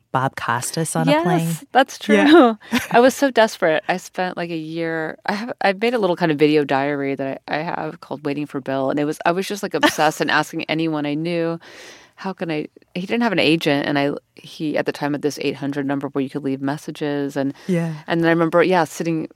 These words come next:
Speaker 2: like, after, like, months and months of trying to track him down, sitting by Bob Costas and thinking, like, "Well, maybe for sports, maybe he knows him through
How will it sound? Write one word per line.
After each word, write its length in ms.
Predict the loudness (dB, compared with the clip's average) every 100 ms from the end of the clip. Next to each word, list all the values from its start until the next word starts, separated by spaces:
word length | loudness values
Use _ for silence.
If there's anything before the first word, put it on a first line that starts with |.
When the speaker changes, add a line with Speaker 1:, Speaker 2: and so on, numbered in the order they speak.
| _ _ -6
Speaker 2:
like, 140 | -2 0
after, 220 | -2 -2
like, 160 | -4 -4
months 420 | -8 -4 -2 -4 -6
and 120 | -4
months 260 | -4 -4 -8
of 60 |
trying 240 | -8 -6 -4
to 80 |
track 200 | -4 -6 -4
him 60 |
down, 300 | 0 0 0 -6
sitting 400 | -12 -6 -4 -6 _
by 140 | -6 -2
Bob 280 | -2 -4
Costas 380 | -6 -10 -8 -8
and 120 | -6 -6
thinking, 240 | -4 -4
like, 180 | -4 -6 -8
"Well, 100 | -6
maybe 360 | -6 -6 -8
for 140 | -8 -14
sports, 500 | -12 -8 -6 -6 -6
maybe 160 | -8 -4
he 80 |
knows 220 | -2 -2 -2
him 100 | -2
through 140 | 2